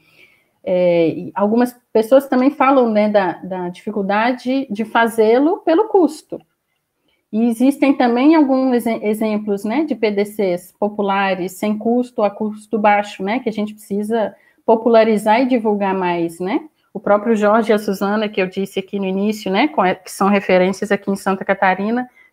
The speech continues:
fazem esse diálogo, né, sobre a popularização do P D C.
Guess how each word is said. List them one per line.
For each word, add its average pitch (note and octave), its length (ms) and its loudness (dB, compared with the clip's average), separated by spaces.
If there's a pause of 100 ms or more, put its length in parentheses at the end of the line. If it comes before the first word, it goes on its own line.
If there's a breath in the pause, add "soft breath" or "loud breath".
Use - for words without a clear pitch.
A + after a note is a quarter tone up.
(160)
fazem A#3 360 2
esse A3+ 200 -4
diálogo, G#3 560 0
né, A#3 160 -2
sobre A3 240 -2
a G3+ 40 -2
popularização G3+ 840 -2
do G3+ 80 -8
P G3 160 -6
D G#3+ 140 -2
C. A3 380 0